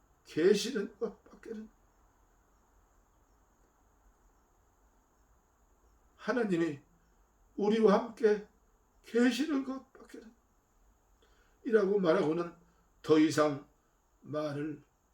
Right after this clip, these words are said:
잇지 못했다. 그리고는 마지막 힘을 다하여 아이작 왓츠의 찬송을 불렀다. "나는 내가 숨 쉬는 동안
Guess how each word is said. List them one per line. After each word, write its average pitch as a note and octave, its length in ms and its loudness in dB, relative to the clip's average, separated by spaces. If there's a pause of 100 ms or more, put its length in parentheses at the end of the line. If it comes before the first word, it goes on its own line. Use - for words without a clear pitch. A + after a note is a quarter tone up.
(260)
잇지 A#3 560 -6
못했다. - 520 -4 (640)
그리고는 F3+ 500 2
마지막 F3+ 640 2 (140)
힘을 F#3+ 360 0
다하여 D#3+ 600 2 (340)
아이작 D#3 600 2
왓츠의 D#3 640 2 (140)
찬송을 A3+ 600 -2
불렀다. F#3+ 420 -10 (760)
"나는 D#3+ 420 0
내가 D#3+ 320 6
숨 F3+ 240 -2
쉬는 D3+ 380 0
동안 D3 340 0